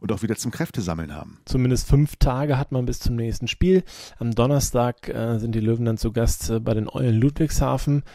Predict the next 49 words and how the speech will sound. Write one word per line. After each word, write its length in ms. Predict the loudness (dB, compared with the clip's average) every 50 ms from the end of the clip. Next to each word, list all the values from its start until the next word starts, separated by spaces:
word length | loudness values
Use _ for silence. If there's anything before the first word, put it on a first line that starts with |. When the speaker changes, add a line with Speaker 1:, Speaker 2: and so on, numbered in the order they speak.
| -20 -20 -20 -20 -20 -20 -20 -8 -2
Speaker 2:
Natürlich 560 | 2 2 2 2 2 2 2 2 2 2 0
eine 100 | -4 -6 -8 _
abstiegsbedrohte 960 | -8 -6 -4 -4 -4 -2 -2 -2 -2 -2 0 0 0 0 0 -2 -2 0 0
Mannschaft, 720 | 0 0 0 0 0 0 2 2 2 2 0 -4 -8 -8 -6 -4
ähm, 500 | -2 -2 0 0 2 0 0 0 0 0
die 140 | -2 0 2
unbedingt 500 | 2 2 4 4 4 2 2 2 0 -2
die 80 | 0
Punkte 380 | 4 4 4 4 4 -2 -2 0
braucht. 680 | 0 0 0 0 -2 -2 -4 -6 -4 -2 0 0 -2
Wenn 140 | -2 -4 -4
man 160 | -4 -4 -4
sich 120 | -6 -6
dann 240 | -6 -6 -6 -6 -8 -10
noch 280 | -10 -10 -10 -10 -10
anguckt, 460 | -8 -8 -6 -4 -2 -2 -2 -2 0 2 2 2
<laughs> 140 | 2 0 -2
ja, 120 | -4 -6 -6
Magdeburg 500 | -8 -8 -10 -10 -8 -6 -4 -4 -6 -8 -14 -20 -20 -20 -20 -20 -20 -20 -14 -8
hat, 260 | -6 -6 -4 -4 -4
äh, 140 | -4 -2 -2
eben 260 | -2 -2 0 0 0
gegen 180 | 0 0 0 0
Balingen 360 | 0 0 0 0 0 0 0
zu 140 | 0 0 2
Hause 200 | 2 2 0 0
verloren. 460 | 2 2 4 4 6 6 4 4 4
Balingen, 480 | 4 4 4 4 4 4 4 2 2 0
äh, 380 | -2 -4 -4 -4 -6 -6 -6 -6
ist 160 | -6 -2 -2
ja 80 | 0 2
nun 140 | 2 2
mal 180 | 2 0 -2 -4
eines 380 | -6 -6 -6 -4 -4 -4 -4 -4
der 160 | -4 -4 -2
Teams, 280 | 0 0 0 0 0 0
was 140 | -2 -2 0
auch 160 | -2 0 2
bedroht 460 | 4 4 6 6 6 4 2 0 0
ist. 240 | -4 -6 -6 -4 -4
Die 40 | -2
haben 140 | -2 -2
sich 140 | -2 -2 -2
jetzt 160 | -4 -2 -2
aber 160 | -2 -2 -2 -2
schon 220 | -2 -2 0 2
ein 40 | 4
Polster 400 | 4 4 4 2 -2 -4 -4 -4
erarbeitet 680 | -4 -4 -4 -4 -4 -2 -2 -2 0 0 -2 -2 -4